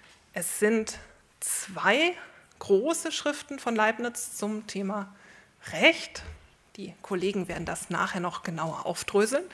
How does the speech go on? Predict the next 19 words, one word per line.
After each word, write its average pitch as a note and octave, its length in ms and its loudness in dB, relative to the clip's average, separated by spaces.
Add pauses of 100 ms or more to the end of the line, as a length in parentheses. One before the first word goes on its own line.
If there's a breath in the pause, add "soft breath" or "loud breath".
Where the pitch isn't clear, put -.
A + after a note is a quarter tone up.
(260 loud breath)
überliefert. G3+ 680 2 (880 loud breath)
Und, C#4 720 8
ähm, A3+ 440 6
wie A3 180 0
diejenige A#3+ 760 0
von - 480 0
Ihnen, G#3 320 0
die F#3+ 280 -2
auch - 140 -2
schon G3 160 0
den G3 180 2
Abend F#3+ 300 2
über F3 340 -4 (200)
Schäden, G3 460 2
Schulden F#3 320 2
und D#3 160 -8
Pensionen A3+ 560 2
verfolgt G#3 600 2
haben, G3 440 0